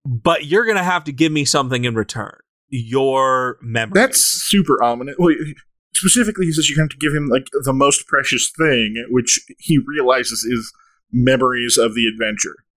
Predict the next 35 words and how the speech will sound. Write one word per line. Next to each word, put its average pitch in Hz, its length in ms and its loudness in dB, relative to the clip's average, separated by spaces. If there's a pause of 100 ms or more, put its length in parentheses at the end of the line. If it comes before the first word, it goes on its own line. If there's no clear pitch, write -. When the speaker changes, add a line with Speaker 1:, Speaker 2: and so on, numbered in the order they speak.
Speaker 1:
Yeah. 127 460 -2 (400)
And 175 160 4
it's 190 180 0
like, 190 400 0 (160)
um, 160 520 -2
can 185 180 0
I 208 100 2
just 202 300 -2
give 175 220 0
him, 185 420 -4
like, 131 300 0
my 117 180 0
dagger 151 840 -2
or 185 80 -4
something? 202 840 -4 (200)
Speaker 2:
<laughs> 165 100 6 (600)
Speaker 1:
Like, 131 140 -6
is 143 120 0
that 175 200 0
possible? 170 720 0
I 151 100 2
really 143 640 0
need, 113 460 -8 (240)
at 180 220 -2
the 160 120 2
moment, 147 720 0
it's 143 220 -4
my 135 180 0
most 135 360 -2
precious 127 440 -2
item. 107 300 -2 (360)
Speaker 2:
Yeah, 156 200 4 (100)
for 135 100 0
real. 117 280 0 (100)
Like, 117 200 0